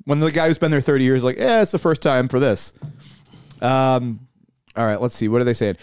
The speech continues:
They're talking about frozen transformers in some of the forty or so substations the utility uses to step down its flow of electricity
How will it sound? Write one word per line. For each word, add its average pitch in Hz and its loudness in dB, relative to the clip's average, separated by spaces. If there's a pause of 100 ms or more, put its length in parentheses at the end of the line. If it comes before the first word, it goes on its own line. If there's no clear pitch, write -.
(500)
They're 156 0
talking 175 -2
about 151 0
frozen 185 2
transformers 156 0
in 143 -2
some 147 0
of 139 -2
the 127 2
forty 147 2
or 123 0
so 120 0
substations 151 0 (380)
the 110 -4
utility 139 0
uses 143 0
to 110 -6
step 123 -4
down 139 0
its 123 -4
flow 90 -4
of 98 -8
electricity 101 -4